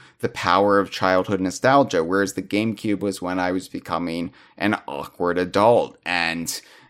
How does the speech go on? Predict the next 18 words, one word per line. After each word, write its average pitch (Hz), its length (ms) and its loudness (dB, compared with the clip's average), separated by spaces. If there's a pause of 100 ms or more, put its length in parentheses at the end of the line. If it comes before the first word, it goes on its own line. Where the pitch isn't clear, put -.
(140)
so 117 380 4
much 110 320 4
of 101 180 2
my 101 220 4
life 101 400 2
is 98 180 -2
not 117 320 2
something 95 580 -2
I 90 280 0
find 92 480 2
myself 87 760 -2 (260)
yearning 101 580 4
for, 87 760 2
like, 90 340 -4
around 95 340 2
that 80 240 -2
time. 113 460 4
But 101 320 4